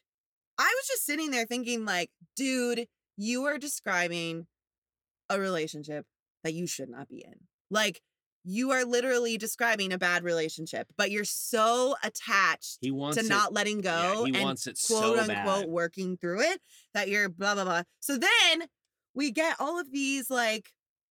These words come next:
Speaker 1: we get all of the negative, and then he goes, "And I wanna tell you one more thing." And I'm like, "Oh God."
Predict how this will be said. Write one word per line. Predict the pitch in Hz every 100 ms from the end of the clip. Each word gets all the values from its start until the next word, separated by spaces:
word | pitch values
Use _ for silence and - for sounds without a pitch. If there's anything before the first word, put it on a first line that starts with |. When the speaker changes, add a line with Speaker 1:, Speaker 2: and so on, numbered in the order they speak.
| _ _ _ _ _ _ _ _ _ _ _
Speaker 1:
we | 247
get | 226 349 247
all | 269 277
of | 240
the |
negative, | 233 226 370 320 185 190 269 - _ _ _ _ 359
and | 349
then | 392
he | 370 349
goes, | 403 403 240 156 - - - _ _ _ _ _ _ _ _ _ -
"And | 254 262 294 277 262 _ _ _
I | 240
wanna | 247 269 294
tell | - 277 277
you | 269 269
one | 247 254 262
more | 254 247
thing." | - 226 180 - _ _ _ _ _ _ _ _ _ _ 175
And | 175
I'm | 165
like, | 156 147 - _ _ _
"Oh | 143 135
God." | 95 71 -